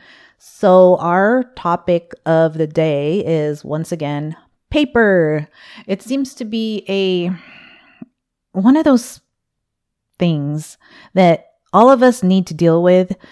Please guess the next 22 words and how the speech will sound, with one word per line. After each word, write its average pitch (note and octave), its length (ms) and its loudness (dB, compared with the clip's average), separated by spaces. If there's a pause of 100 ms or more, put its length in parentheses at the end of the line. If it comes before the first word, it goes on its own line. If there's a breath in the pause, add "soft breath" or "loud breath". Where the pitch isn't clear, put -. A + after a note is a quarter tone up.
(220 loud breath)
but F3 460 0
we F#3+ 180 0
don't F3+ 320 0 (140)
ever F#3 240 2
really E3+ 260 2
talk D#3+ 260 -6
about E3 240 0
it F3 160 0
because, E3 440 -2
one, E3+ 520 -2
it's - 200 -10
not A3+ 160 -2
really A3+ 200 0
fun E3+ 540 -2
to E3 240 -4
talk F3 300 -2
about D3+ 260 -2
paper, D3+ 500 -4 (460 loud breath)
other F#3 180 6
than F3 300 0
if E3 320 -4
you're D#3+ 420 0